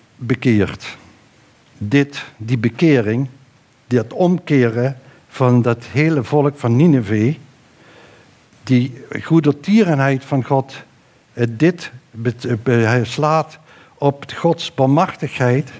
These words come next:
Gods genade, Gods liefde voor het volk. Dit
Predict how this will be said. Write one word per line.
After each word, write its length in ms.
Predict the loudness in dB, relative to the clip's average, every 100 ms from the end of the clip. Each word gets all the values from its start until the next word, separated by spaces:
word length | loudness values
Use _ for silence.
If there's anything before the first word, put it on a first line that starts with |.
| -20 -20 -20
Gods 340 | -4 -4 -2 -4
genade, 720 | -2 0 0 0 -2 -2 -4 -10 _ _ _
Gods 360 | -4 -4 -2 2
liefde 420 | 4 2 2 -2
voor 200 | 0 -2
het 140 | -2
volk. 440 | -2 0 2 0 -4 -20 _
Dit 580 | -10 -2 2 2 -2 -18